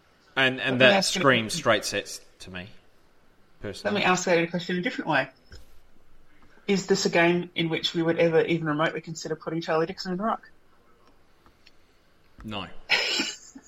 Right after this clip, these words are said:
Speaker 2: Okay, right. So, right. So this is, this is the way we're going, right? 'Cause, like, if this is a do or die game, we absolutely would consider doing that.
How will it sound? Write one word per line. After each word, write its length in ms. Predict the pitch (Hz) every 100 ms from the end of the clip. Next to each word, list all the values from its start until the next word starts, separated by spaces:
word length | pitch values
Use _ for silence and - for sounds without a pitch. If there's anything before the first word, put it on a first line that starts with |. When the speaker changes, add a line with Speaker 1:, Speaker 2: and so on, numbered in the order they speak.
| _ _ -
Speaker 2:
Okay, 540 | - 127 196 - - 160
right. 180 | 143 - -
So, 260 | - 143 - _ - -
right. 180 | 147 - _ - - - - -
So 180 | 190 180 - - -
this 160 | 214 220
is, 100 | 202
this 160 | 220
is 100 | 214
the 60 | 196
way 220 | 190 175
we're 140 | 170 170
going, 420 | 170 170 147 -
right? 220 | 151 220 -
'Cause, 160 | 170 185
like, 180 | 170
if 120 | - -
this 180 | 226
is 140 | 196 175
a 100 | 170
do 220 | - 165
or 100 | 156
die 200 | 151 143
game, 360 | 147 139 135 - - _
we 140 | 160
absolutely 400 | 147 151 156 -
would 200 | 139 139
consider 380 | - 147 - 139
doing 280 | 135 127 123
that. 160 | 123